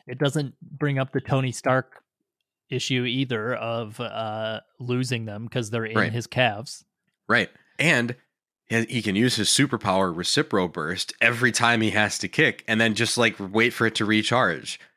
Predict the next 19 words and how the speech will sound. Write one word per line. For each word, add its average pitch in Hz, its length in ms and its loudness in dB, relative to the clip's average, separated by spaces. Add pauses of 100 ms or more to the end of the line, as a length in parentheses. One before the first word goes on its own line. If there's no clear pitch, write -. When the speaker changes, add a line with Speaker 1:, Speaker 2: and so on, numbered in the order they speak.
(120)
Speaker 2:
So 120 140 -2
he's 135 180 4
always 117 420 4
gonna 107 220 0
have 104 240 0
his 92 140 -8
max 90 260 -4
power. - 460 -2 (500)
Speaker 1:
Pretty 110 220 -14
good. 113 100 -10
Speaker 2:
However, 107 540 2 (1080)
what 151 340 2
if, 139 520 2 (720)
when 120 160 4
it's - 160 -2
time 139 220 4
for 123 180 2
a 101 60 2
punt, 123 320 2